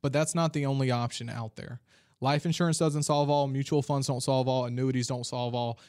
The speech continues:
reits don't solve all. It doesn't matter what direction an advisor or planner, people are researching for themselves go. It's all about having all the moving buckets working in the same direction.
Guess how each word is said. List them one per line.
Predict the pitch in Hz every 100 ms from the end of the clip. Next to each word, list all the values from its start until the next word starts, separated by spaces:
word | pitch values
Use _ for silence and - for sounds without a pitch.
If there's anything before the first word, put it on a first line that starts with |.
| _ - 120
reits | 131 156 -
don't | 143 110
solve | 143 131
all. | 127 127
It | 127
doesn't | 139 156 160 123
matter | 120 127 135 131
what | 120 123 - 127
direction | 123 120 123 - 139 127
an | 120 120
advisor | 117 117 120 123 127 123 117
or |
planner, | 110 - 123 123 123 117 -
people | - 127 135
are | 120
researching | 110 123 - 127 123
for | 120 123
themselves | 117 - 120 113
go. | 117 131 123 117 - - -
It's | 139 131
all | 143 160
about | 147 147 123
having | 120 131 131 131 127 - -
all | 131 131 131
the | 131
moving | 127 131 123 113
buckets | 117 120 131 - -
working | 120 127 127 123
in | 117
the | 110
same | 123 113
direction. | 120 - - - 156